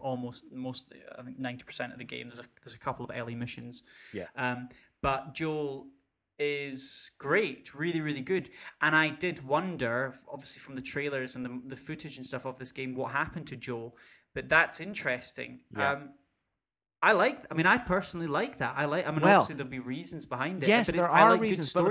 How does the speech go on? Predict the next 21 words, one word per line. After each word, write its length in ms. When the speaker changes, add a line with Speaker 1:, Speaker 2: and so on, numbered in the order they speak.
Speaker 1:
storytelling. 140
Speaker 2:
point 100
Speaker 1:
Give 120
me 100
a 60
good 260
reason. 560
Speaker 2:
Well, 160
exactly, 580
but 380
the 120
problem 680
is, 480
Last 360
of 100
Us 220
came 360
out 300
how 300
long 280
ago? 380